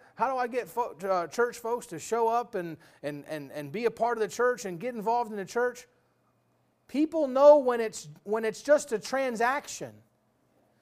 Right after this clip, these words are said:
People can tell the difference when it's the truth and when it's you just blowing smoke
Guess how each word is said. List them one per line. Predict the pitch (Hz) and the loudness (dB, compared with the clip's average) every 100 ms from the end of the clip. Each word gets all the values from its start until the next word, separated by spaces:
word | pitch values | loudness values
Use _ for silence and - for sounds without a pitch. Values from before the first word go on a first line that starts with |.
| _ | _
People | - 320 320 285 | 2 2 2 -4
can | 233 247 | -4 -6
tell | - 285 285 | 2 4 4
the | 240 | 4
difference | 226 302 - 226 - | 2 0 0 -8 -4
when | 226 | -2
it's | 220 240 - | 0 -2 -4
the | 196 | -4
truth | - - 285 339 339 - - - | -4 0 4 6 4 -2 -16 -4
and | 208 | 0
when | 240 | 0
it's | 220 156 | -2 0
you | 285 330 | 0 0
just | 285 185 151 | -2 -4 2
blowing | 208 294 277 233 | 6 8 6 2
smoke | - 220 285 262 202 - | -6 0 2 2 0 -6